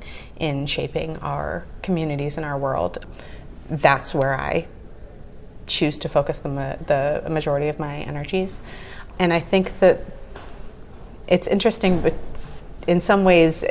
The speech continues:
it's this particular moment in time that inspires me to say out loud, like, "Yes, an identity is social activist."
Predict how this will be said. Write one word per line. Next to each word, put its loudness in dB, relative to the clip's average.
it's 4
this 4
particular 2
moment 2
in 0
time -2
that 4
inspires 0
me 0
to -2
say 2
out 2
loud, 0
like, -2
"Yes, -2
an 0
identity -4
is -4
social 0
activist." 0